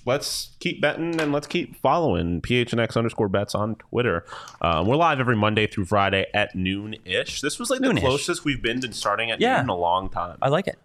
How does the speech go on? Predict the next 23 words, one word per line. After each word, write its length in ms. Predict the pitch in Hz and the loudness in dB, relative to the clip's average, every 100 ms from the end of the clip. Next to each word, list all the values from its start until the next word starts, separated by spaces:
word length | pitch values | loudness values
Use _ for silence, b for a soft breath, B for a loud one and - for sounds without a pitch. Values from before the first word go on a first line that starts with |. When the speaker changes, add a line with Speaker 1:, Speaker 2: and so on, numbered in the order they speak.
| - | -4
Speaker 1:
I 80 | 95 | 2
like 240 | 135 127 | 2 2
it 80 | 113 | -2
too. 200 | - 82 B B B | 0 -2 B B B
Um, 920 | 110 117 113 113 110 107 104 101 101 | 4 6 6 6 6 6 4 4 4
you 80 | 131 | 2
can 80 | 220 | 2
follow 240 | 233 247 | 4 4
me 180 | 156 131 | 4 4
on 140 | 151 151 | 4 4
Twitter 240 | 156 156 | 4 4
at 240 | 123 127 | 4 2
Sean 180 | - 135 | 2 2
underscore 380 | 117 117 - 127 | 2 2 2 2
DePaz. 500 | 113 - 98 98 127 | 0 0 2 4 4
You 60 | 147 | 0
can 80 | 135 | 2
follow 240 | 127 123 | 2 2
P 160 | - 110 | 2 2
D 120 | 113 | 2
on 120 | 113 | 0
Twitter 300 | 110 117 117 | 2 2 2
for 280 | - 101 | 2 0